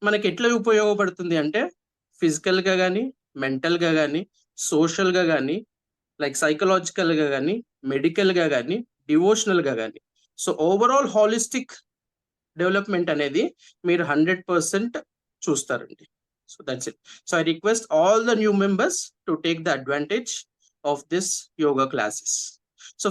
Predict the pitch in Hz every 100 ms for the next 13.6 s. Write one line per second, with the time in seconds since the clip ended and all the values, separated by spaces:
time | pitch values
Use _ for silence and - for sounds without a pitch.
0 | 214 208 - 254 254 269 262 220 220 240
1 | 226 233 214 208 202 190 185 302 170 151
2 | 151 143 - 110 - 208 _ _ _ _
3 | - - 165 151 156 170 196 190 170 165
4 | 170 - 175 170 175 156 151 156 156 160
5 | - _ - 147 147 147 147 135 147 165
6 | 151 110 - 151 147 _ 151 - _ 202
7 | 170 156 165 202 220 208 208 202 175 156
8 | 180 180 - 165 - 156 139 156 269 _
9 | _ _ - 156 156 147 160 185 160 151
10 | 147 147 135 135 - 135 147 156 165 160
11 | 147 131 - 120 117 - - - 196 151
12 | 175 214 247 240 233 214 208 233 233 -
13 | 208 220 190 185 196